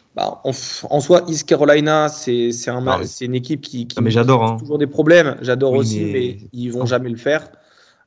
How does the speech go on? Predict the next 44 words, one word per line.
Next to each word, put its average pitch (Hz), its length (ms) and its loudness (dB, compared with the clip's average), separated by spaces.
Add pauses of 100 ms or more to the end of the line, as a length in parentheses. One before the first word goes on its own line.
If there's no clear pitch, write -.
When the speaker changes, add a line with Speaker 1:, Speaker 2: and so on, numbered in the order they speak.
Speaker 1:
Euh, 120 300 2
U 135 200 4
N 135 100 6
L 131 120 2
V, 135 140 -4
Bowling 131 340 2
Green, 135 220 0
Rutgers, 123 500 2
on 110 140 -4
en 104 80 -6
par-, 117 260 -4
on 110 160 -6
en 107 80 -6
parle 110 160 0
même 117 240 -2
pas. 139 560 4
Nebraska, 135 600 4
peut-être 127 260 -2
ça 123 120 -2
peut, 120 400 -2
ça 117 160 -6
peut 120 140 -4
jouer. 123 280 6 (340)
Speaker 2:
Ouais. - 40 -20 (320)
Speaker 1:
Minnesota, 143 840 4
Minnesota, 127 640 2
Speaker 2:
Ouais, 135 80 0
pourquoi 120 80 -2
Speaker 1:
il - 140 -8
Speaker 2:
pas. 80 60 -12
Il 104 40 -6
y 107 60 0
a - 40 0
pas 156 120 0
de... 147 60 -12 (280)
c'est - 140 -8
qui 127 100 -4
le 135 40 -4
quarterback 123 580 0
à 113 80 2
Minnesota ? 113 480 -2
C'est, 110 220 -6
euh, 107 100 0
Kaliamakis ? 123 800 0